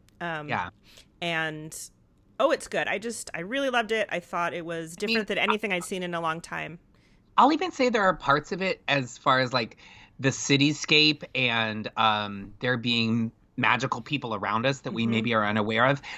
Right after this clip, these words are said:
Speaker 2: that it kind of even reminded me of, like, Angels in America. Like, there's, like,
Speaker 1: Hmm.
Speaker 2: some fantasia to it that it's
Speaker 1: Mm-hmm.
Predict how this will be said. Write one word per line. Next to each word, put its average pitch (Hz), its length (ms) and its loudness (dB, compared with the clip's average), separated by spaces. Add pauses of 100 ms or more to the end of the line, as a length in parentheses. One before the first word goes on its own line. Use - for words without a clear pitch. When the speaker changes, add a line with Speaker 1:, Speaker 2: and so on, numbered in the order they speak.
Speaker 2:
that 165 100 4
it 185 100 0
kind 196 220 2
of 285 100 2
even 196 240 -2
reminded 143 460 2
me 135 100 0
of, 117 120 -2
like, 110 220 -2
Angels 123 360 -4
in 110 80 -4
America. 101 680 -2
Like, 107 180 -8
there's, 123 200 2
like, 139 140 4
Speaker 1:
Hmm. 220 60 -4
Speaker 2:
some 151 120 2
fantasia 143 840 2
to 135 280 0
it 123 160 -2
that 233 100 2
it's 247 140 0
Speaker 1:
Mm-hmm. 285 40 0